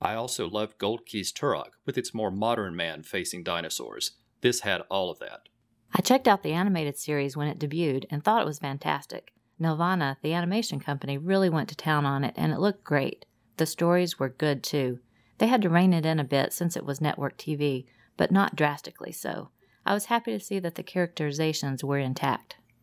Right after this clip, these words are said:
Speaker 1: Jeff has so much knowledge about comics, and we always like hearing from him. We learn so much.
Speaker 2: We'll end this section with the great comments we got through our first two iTunes reviews.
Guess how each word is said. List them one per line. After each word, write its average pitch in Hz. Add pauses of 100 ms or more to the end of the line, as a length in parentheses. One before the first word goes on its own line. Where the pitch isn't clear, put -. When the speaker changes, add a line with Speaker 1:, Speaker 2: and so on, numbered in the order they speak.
(140)
Speaker 1:
Jeff 131
has 92
so 156
much 113
knowledge 110
about 92
comics, 98
and 107
we 98
always 117
like 92
hearing 90
from 98
him. 87 (100)
We 117
learn 110
so 95
much. - (300)
Speaker 2:
We'll 208
end 269
this 175
section 151
with 139
the 143
great 180
comments 165
we 156
got 151
through 151
our 131
first 180
two 170
iTunes 151
reviews. 139